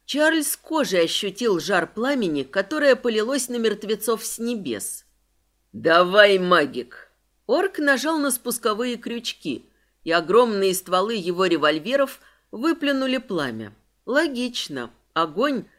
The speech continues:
естественный враг мертвой плоти. Кажется, так их учили. Чарльз отряхнул руки. Огонь не совсем его стихия. Нет, он способен сотворить и огненную стену,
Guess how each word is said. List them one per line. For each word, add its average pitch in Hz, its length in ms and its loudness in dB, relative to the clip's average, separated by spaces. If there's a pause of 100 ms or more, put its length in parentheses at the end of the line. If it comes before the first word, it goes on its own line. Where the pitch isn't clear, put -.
(200)
естественный 254 920 -2
враг 233 320 -2
мертвой 208 520 -2
плоти. 175 580 -6 (420)
Кажется, 320 520 -2
так 269 320 -2
их 156 160 -8
учили. 127 600 -6 (480)
Чарльз 320 480 2
отряхнул 214 640 -2
руки. 120 460 -6 (520)
Огонь 269 720 -2 (100)
не 262 240 -6
совсем 247 480 -2
его 190 280 0
стихия. 143 760 -8 (360)
Нет, 254 500 -4 (280)
он 311 160 -2
способен 254 600 0
сотворить 180 640 0
и 311 80 -4
огненную 160 580 0
стену, 285 540 -4